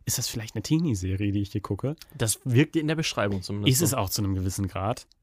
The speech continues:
Speaker 1: Ähm, ohne das jetzt irgendwie schlecht zu machen.
Speaker 2: Nee, das hat ja
Speaker 1: Teenie-Serien
Speaker 2: auch
Speaker 1: haben ihre
Speaker 2: eine
Speaker 1: Berechtigung
Speaker 2: Daseinsberechtigung, ja.
Speaker 1: und sind auch teilweise super gut. Ich muss zum Beispiel, ja, okay, ich war damals vielleicht auch im perfekten Alter. Ich kann das Retropers-, Perspektiv,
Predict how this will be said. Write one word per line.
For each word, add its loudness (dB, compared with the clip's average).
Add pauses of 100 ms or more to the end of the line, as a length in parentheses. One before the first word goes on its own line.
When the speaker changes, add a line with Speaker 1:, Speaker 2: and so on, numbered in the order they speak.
(240)
Speaker 1:
Ähm, 2 (120)
ohne 8
das 4
jetzt 2
irgendwie 4
schlecht -2
zu -2
machen. 0
Speaker 2:
Nee, 6
das 8
hat 6
ja 6
Speaker 1:
Teenie-Serien 6
Speaker 2:
auch 8
Speaker 1:
haben 6
ihre 4
Speaker 2:
eine 4
Speaker 1:
Berechtigung 4
Speaker 2:
Daseinsberechtigung, 0
ja. 6
Speaker 1:
und 2 (100)
sind 4
auch -2
teilweise 2
super 2
gut. 2
Ich 0
muss 0
zum -2
Beispiel, 0 (760)
ja, 2
okay, -2
ich -2
war 4
damals 2
vielleicht 2
auch -2
im 2
perfekten -4
Alter. 2
Ich -4
kann 0
das -2
Retropers-, -2 (260)
Perspektiv, -4